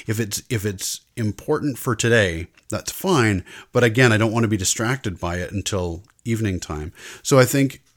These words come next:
those, that, that's one, um, way of creating some organization to make lists a little bit shorter and hopefully,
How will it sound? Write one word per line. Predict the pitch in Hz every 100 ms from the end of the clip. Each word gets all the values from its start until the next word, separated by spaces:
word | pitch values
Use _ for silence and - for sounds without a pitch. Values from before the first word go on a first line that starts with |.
| _
those, | 135 113 120 120 107 - -
that, | 110 107 104 113
that's | 117 127 -
one, | 95 92 95 101 117 113 _ _ _ _ _ -
um, | 113 104 101 -
way | - 143 113 113 110
of | 104
creating | - 120 104 101 101
some | 101 107 101
organization | 104 104 101 98 98 95 107 98
to | 95
make | 95 92 -
lists | 101 101 - -
a |
little | 98 98
bit | 92 -
shorter | - 95 92
and | 90
hopefully, | 101 90 98 92